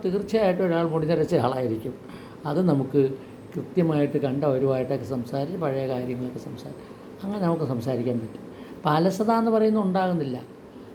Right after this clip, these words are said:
വളരെ പ്രധാനപ്പെട്ട കാര്യമാണ് ഇനി ഞാൻ പറയാൻ പോകുന്നത്. ഒരു ദിവസം കുറഞ്ഞത്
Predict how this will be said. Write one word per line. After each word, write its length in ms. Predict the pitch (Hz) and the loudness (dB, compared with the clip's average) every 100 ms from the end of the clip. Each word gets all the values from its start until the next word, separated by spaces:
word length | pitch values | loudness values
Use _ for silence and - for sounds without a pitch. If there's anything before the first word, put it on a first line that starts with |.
| - | -12
വളരെ 360 | - 120 180 233 | -2 4 6 4
പ്രധാനപ്പെട്ട 540 | 240 202 208 202 202 | 2 0 0 -2 -2
കാര്യമാണ് 460 | 202 190 185 185 180 | 2 2 2 4 4
ഇനി 120 | 175 | 4
ഞാൻ 160 | 175 165 | 4 4
പറയാൻ 300 | 165 156 156 | 4 4 4
പോകുന്നത്. 480 | 147 151 139 139 143 - - - - - | 4 4 4 2 0 -6 -16 -18 -12 4
ഒരു 200 | 143 156 | 6 6
ദിവസം 420 | 190 165 165 135 104 - - - - - - - | 6 4 4 0 -2 -10 -18 -20 -20 -20 -20 -6
കുറഞ്ഞത് 640 | 143 151 190 214 214 139 | 2 4 6 8 6 6